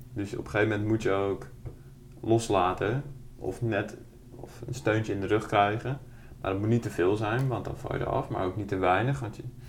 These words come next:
dus het is, eh, dat was, voor hun was het een mooie manier om aan te leren van hoe ver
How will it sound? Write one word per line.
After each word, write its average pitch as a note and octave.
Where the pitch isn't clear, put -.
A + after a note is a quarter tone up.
dus G#2
het G#2
is, A2
eh, A2
dat A2
was, A2
voor G2+
hun A#2+
was G2+
het G2
een G2+
mooie G#2
manier G#2
om F#2+
aan G2+
te G#2
leren G2
van G2
hoe G2+
ver F#2+